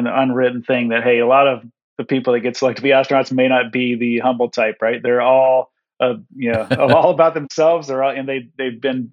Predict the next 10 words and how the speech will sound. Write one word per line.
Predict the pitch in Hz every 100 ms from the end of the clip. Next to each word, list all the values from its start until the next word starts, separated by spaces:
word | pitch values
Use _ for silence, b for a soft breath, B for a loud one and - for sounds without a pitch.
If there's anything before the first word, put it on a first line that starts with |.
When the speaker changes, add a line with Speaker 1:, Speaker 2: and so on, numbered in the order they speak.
| 117
Speaker 1:
you | 127
know, | 120
single | - - 147 143 131
jet | 120 143 135 -
fighter | 135 131
pilots | 127 127 127 120 -
their | 127
whole | 131 123
life, | 123 123
and | 123